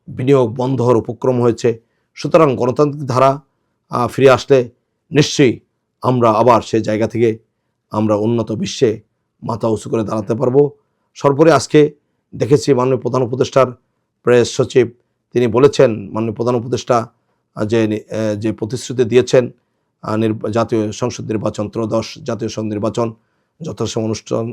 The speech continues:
অনুষ্ঠিত হওয়ার প্রতি যে প্রতিশ্রুতি দিয়েছেন, সেটা পুনর্ব্যক্ত করেছেন। আমরা আশা করি আগামী জাতীয় সংসদ, আহ, একেবারে যথাসময়ে অনুষ্ঠিত হবে।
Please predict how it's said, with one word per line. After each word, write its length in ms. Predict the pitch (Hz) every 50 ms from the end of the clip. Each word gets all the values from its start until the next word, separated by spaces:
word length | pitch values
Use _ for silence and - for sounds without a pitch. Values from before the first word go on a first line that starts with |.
| - -
অনুষ্ঠিত 300 | 110 113 113 - - -
হওয়ার 300 | 117 104 117 113 110 107 107 _ _ _ _ _ _ _ _ _
প্রতি 180 | - 117 110 123
যে 120 | 117 113
প্রতিশ্রুতি 400 | 107 117 107 113 101 - 139 123
দিয়েছেন, 320 | 117 117 - - - 131 123
সেটা 180 | - - 135
পুনর্ব্যক্ত 480 | - - 127 123 113 104 110 - - -
করেছেন। 400 | 120 135 127 - - 131 123 - - _ _ _ _ _ _ _ _ _ _
আমরা 300 | - - 113 120 131 131
আশা 260 | 123 104 - - - 120
করি 280 | 139 139 143 139 135 _ _ _ _ _ _ _ _
আগামী 360 | - - 120 117 123 123 117
জাতীয় 320 | 101 120 120 117 - 123
সংসদ, 380 | 113 - 147 139 - - 127 107 - _ _ _ _ _ _ _ _ _ _ _
আহ, 240 | - 110 113 113 117
একেবারে 380 | 123 - - - - 117 117
যথাসময়ে 400 | 107 113 113 - 117 101 - 135
অনুষ্ঠিত 300 | 135 135 135 - - 127
হবে। 240 | 135 131 135 139 131